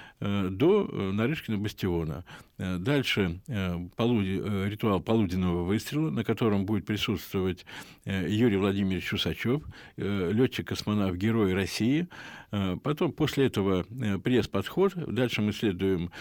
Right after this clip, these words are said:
э, в атриум комендантского дома, где торжественно будем открывать праздник. Э, в-, также, э, в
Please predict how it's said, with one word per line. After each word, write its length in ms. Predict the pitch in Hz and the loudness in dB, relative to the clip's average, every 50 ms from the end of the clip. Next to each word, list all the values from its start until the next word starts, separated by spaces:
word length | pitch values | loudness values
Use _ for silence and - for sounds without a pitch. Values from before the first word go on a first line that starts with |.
| - - - - _ | -16 -16 -18 -12 _
э, 220 | - 95 92 92 | -6 -4 -4 -2
в 460 | 92 90 87 95 110 113 104 98 90 82 101 - - | -2 -4 -4 0 2 2 2 2 0 -2 -6 -14 -8
атриум 560 | - 120 127 107 - - 98 95 95 87 78 - | -2 0 0 0 0 0 -2 0 0 -2 -4 -2
комендантского 680 | - 117 110 110 110 107 113 101 87 - - 98 95 | -2 0 0 0 2 2 0 0 0 -2 -2 -2 -2
дома, 300 | 98 110 165 185 196 - | 0 0 0 0 0 -2
где 480 | - 95 95 90 92 127 160 180 180 - | -2 -4 -4 -4 0 2 2 2 2 2
торжественно 720 | 113 - 95 95 90 123 156 151 - 113 107 101 90 82 | 0 0 0 2 2 0 -2 -2 -2 -2 0 0 0 -2
будем 320 | 80 92 113 135 143 117 90 | -4 -2 -2 -2 0 0 -2
открывать 480 | 87 - - 95 98 113 127 123 - | -2 -4 -4 0 0 0 0 -2 -6
праздник. 500 | _ - 101 95 85 80 - 76 67 - - - - - - - - - _ | _ -2 0 0 0 -2 -4 -8 -10 -12 -12 -16 -16 -16 -14 -14 -16 -12 _
Э, 220 | - 92 92 95 | -4 -2 -2 -2
в-, 380 | 95 90 98 104 107 120 - 127 | -4 -4 -8 -10 -12 -14 -14 -2
также, 420 | - 160 190 185 - 175 160 147 - - - - - - - - - - | 0 0 2 2 2 0 0 0 -2 -6 -20 -20 -20 -20 -20 -20 -14 -10
э, 340 | 117 104 104 104 101 92 95 101 87 | -8 -4 -4 -2 -2 -2 -4 -6 -6
в 400 | 101 107 120 135 143 143 131 117 | -4 0 4 6 6 6 6 4